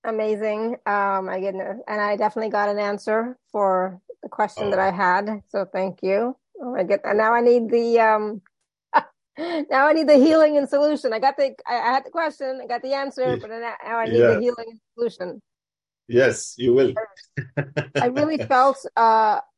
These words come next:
Speaker 1: I really felt a lot of the energies, uh, in that whole space in the Akashic Record room with, oh my God, with Archangel Metatron. That was
Speaker 2: Yes.
Speaker 1: just, I can't even tell you how
Speaker 2: Super.
Speaker 1: magical that
Speaker 2: Super.
Speaker 1: was.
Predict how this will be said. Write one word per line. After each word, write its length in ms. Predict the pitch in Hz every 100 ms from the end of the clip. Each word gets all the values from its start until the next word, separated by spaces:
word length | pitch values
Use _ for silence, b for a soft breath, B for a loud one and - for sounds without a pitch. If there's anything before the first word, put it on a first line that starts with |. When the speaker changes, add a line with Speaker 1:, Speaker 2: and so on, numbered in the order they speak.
| _
Speaker 1:
I 60 | 226
really 260 | 220 254 277
felt 320 | - 220 220
a 80 | 202
lot 380 | 208 214 226 -
of 220 | 220 208
the 100 | 214
energies, 720 | - 214 220 214 202 196 190 _ -
uh, 220 | 202 202 190 -
in 180 | 220
that 160 | 214 196
whole 580 | - 220 214 202 202 - _ _ _
space 440 | - - 226 202 -
in 220 | 208 208
the 240 | 202 196 185 -
Akashic 400 | 196 208 202 -
Record 300 | 202 - 185
room 680 | 220 262 269 269 262 254 202
with, 200 | 226 233 - -
oh 140 | 220
my 160 | 214 202
God, 200 | 202 202
with 180 | 220 226
Archangel 440 | 214 214 214 202
Metatron. 580 | 202 208 208 226 214 214 - _ _ _ _ _
That 160 | 220 226
was 140 | 226
Speaker 2:
Yes. 60 | 180
Speaker 1:
just, 300 | 226 - - - - _ _ -
I 180 | 214
can't 320 | 208 - 220 214
even 260 | 208 196 190
tell 160 | 214 208
you 180 | 202 196
how 440 | 156 196 190 180
Speaker 2:
Super. 140 | 208 214
Speaker 1:
magical 500 | 202 202 208 196 190
that 160 | 180
Speaker 2:
Super. 20 | 185
Speaker 1:
was. 460 | 185 147 175 _